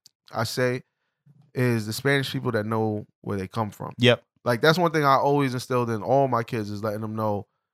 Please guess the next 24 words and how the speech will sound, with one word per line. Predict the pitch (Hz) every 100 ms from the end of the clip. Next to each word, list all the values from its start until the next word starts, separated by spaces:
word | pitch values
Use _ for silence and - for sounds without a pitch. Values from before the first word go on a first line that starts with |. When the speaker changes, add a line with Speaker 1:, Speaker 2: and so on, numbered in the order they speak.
| _ -
Speaker 1:
like, | 107 104 - _ _ _ _
where | 107 101 131 120
you | 113
come | - 139 127
from. | 107 87 -
Speaker 2:
Mm-hmm. | 113 113
Speaker 1:
You | 123 135 127
know |
what | 131
I |
mean? | 135 127
Like, | 120 104 - _ _ _ _ _ _ _ _ _
most | 113 120 160 202
Spanish | - 180 170 151
people, | 190 156 123 131 _ _ _ _ _ - - - - _
probably | 160 202
ninety | 165 180 170
percent | 160 175 165
of | 143
them, | 117 113 _ _ _
y'all | 123
got | 165 147
African | 147 175 - 117
in | 101